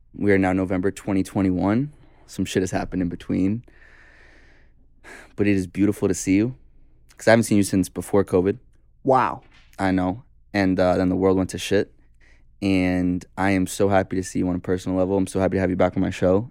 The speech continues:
Speaker 1: And, um, that's really, that's really where I'm at.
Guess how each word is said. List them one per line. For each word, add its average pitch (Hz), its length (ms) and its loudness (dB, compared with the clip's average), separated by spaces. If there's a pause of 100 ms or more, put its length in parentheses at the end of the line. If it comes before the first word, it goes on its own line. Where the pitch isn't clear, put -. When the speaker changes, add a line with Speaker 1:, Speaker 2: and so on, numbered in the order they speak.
Speaker 1:
And, 90 320 0
um, 90 460 -2 (1120)
that's 90 240 -4
really, 90 300 -2 (100)
that's - 260 -4
really 92 160 0
where 92 120 0
I'm 92 120 0
at. 104 200 -2